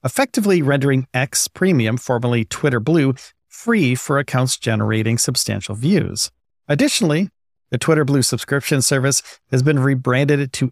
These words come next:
X Premium, a further step in solidifying the new identity. While the rebranding progresses, efforts to ease lingering advertisers' concerns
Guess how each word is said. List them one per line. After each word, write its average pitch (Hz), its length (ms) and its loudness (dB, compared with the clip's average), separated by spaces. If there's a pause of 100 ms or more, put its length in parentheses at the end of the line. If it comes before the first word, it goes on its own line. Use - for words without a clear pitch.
X - 220 -4
Premium, 110 680 0 (260)
a 120 40 -6
further 202 320 0
step - 380 -2
in 117 80 0
solidifying 110 720 0
the 110 80 0
new 107 220 -2
identity. 123 680 -2 (140)
While 202 140 2
the 330 80 0
rebranding 135 640 2
progresses, 113 720 -2
efforts 151 380 0
to 143 200 -2
ease 131 260 2
lingering 123 400 2
advertisers' 117 640 0
concerns 113 580 0